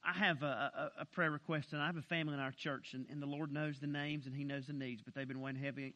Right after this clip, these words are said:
on my heart the past, past week or so. Um, so would you pray for them? Just join me in praying for them if you would, please.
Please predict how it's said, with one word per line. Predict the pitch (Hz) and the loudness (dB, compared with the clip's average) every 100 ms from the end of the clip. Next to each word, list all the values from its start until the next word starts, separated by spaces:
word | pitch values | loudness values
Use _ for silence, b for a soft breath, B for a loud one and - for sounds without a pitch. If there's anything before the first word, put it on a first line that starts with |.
| - | -8
on | - | -4
my | 135 | -4
heart | 117 131 127 - | -4 -2 -2 -2
the | 131 | -10
past, | - 123 120 - - _ _ _ _ _ _ _ _ _ - - | -4 -4 -4 -10 -20 _ _ _ _ _ _ _ _ _ -20 -8
past | 147 139 - - - _ _ _ | -4 -4 -6 -18 -20 _ _ _
week | 139 151 147 135 | 0 2 2 -2
or | |
so. | 120 135 127 - B B B B | -6 -2 -4 -6 B B B B
Um, | 135 135 127 | -2 -2 -2
so | 170 | 0
would | 202 196 | 2 0
you | |
pray | - 160 | 2 0
for | 151 139 | 2 -4
them? | 131 | -2
Just | 147 147 | -4 -2
join | 175 180 | -2 0
me | 156 | 0
in | 139 | -2
praying | 143 131 127 | 0 -2 -2
for | 120 | -6
them | 123 | -8
if | 113 120 | -8 -8
you | |
would, | 117 120 | -8 -8
please. | - - | -10 -14